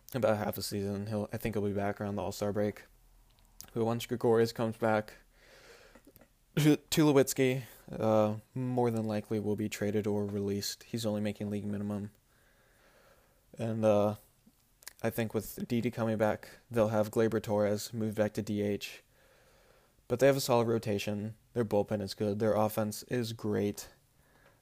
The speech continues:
And they're definitely World Series contenders for twenty nineteen.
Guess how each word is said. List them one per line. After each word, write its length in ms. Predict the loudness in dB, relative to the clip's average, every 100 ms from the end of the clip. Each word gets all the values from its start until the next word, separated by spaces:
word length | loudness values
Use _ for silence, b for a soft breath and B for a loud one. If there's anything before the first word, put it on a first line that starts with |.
| -2
And 380 | 0 2 0 2
they're 160 | 2
definitely 480 | 2 0 0 0 0
World 420 | -2 -4 -2 -2
Series 340 | -4 -2 -2 -2
contenders 580 | -6 -6 -4 -4 -4 -4
for 400 | -4 -4 -4 -8 -12
twenty 240 | -8 -6
nineteen. 560 | -4 -6 -6 -6 -6